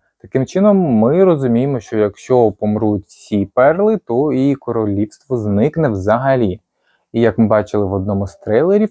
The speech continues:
то щось з перлами відбувається. І саме тому Мерлінда разом зі своїми подружками вирішує відправитися крізь портал в наш світ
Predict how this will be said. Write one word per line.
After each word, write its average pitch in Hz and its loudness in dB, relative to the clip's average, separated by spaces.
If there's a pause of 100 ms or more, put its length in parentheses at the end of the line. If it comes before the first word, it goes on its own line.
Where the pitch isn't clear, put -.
(140)
то 117 0
щось 139 -2
з - -20
перлами 131 0
відбувається. 175 -2 (640)
І 180 2
саме 135 0
тому 127 0
Мерлінда 127 0
разом 117 2
зі 104 -6
своїми 107 -4
подружками 139 -2
вирішує 113 -4
відправитися 107 -2
крізь 101 -4
портал 110 0
в 101 0
наш 101 -2
світ 110 -6